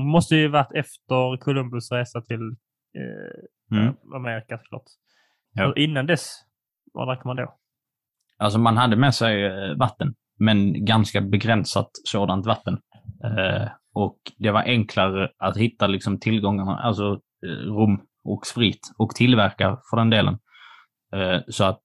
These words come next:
Speaker 2: det blev liksom, det var enklare för alla om du så här drack sprit istället för att dricka vatten. Eh, för att det var så svårt att få tag på liksom så här drickbart, eh, vatten.
Speaker 1: Också
Speaker 2: Eh,
Speaker 1: lättare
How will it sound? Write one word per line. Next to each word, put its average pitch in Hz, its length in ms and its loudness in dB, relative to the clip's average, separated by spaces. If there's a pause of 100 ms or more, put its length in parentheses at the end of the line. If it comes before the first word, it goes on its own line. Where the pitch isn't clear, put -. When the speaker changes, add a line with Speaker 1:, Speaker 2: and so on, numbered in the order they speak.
Speaker 2:
det 104 240 4
blev 101 160 4
liksom, 98 420 2 (180)
det 104 100 2
var 98 100 4
enklare 98 500 2
för - 140 -2
alla 101 400 2 (100)
om 104 140 0
du 104 80 2
så 101 180 -2
här 107 200 0
drack 98 260 -2 (180)
sprit 101 340 0
istället 92 360 -2
för 90 200 0
att 98 60 -6
dricka 98 500 0
vatten. - 360 0 (720)
Eh, 98 140 -4
för 98 140 0
att 95 80 -2
det 98 80 0
var 95 100 0
så 95 160 -2
svårt 101 340 0
att 101 100 -4
få 101 80 -2
tag 101 280 0
på 95 300 -4
liksom 95 220 -6
så 104 80 -4
här 110 100 -8 (100)
drickbart, 101 380 -6 (180)
eh, 98 260 -6
vatten. - 280 -2 (800)
Speaker 1:
Också - 200 -4
Speaker 2:
Eh, - 60 2
Speaker 1:
lättare 196 200 4